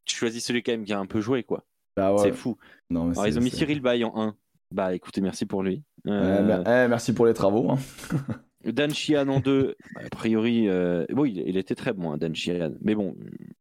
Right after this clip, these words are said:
Speaker 1: Marchand, je trouve que c'était pas mal. Euh, Lomax en trois. Pff, soit. Edzebet en quatre. Euh, à la limite. <laughs>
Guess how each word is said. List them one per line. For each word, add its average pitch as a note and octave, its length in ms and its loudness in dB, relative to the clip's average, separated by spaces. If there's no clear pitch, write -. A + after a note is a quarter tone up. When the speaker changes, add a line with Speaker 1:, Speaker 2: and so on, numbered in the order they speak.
Speaker 1:
Marchand, G2 340 -4
je - 100 -16
trouve - 220 -18
que - 240 -10
c'était - 240 -16
pas - 100 -8
mal. G#2 200 -4
Euh, F#2 200 0
Lomax C#3+ 440 0
en C3 80 -4
trois. A#2+ 380 -2
Pff, - 240 -6
soit. A#2 340 -4
Edzebet A#2+ 500 -2
en A#2+ 120 -2
quatre. A2 400 -2
Euh, G2 460 -2
à A2 40 0
la A2 120 0
limite. A#2 320 -4
<laughs> - 60 -10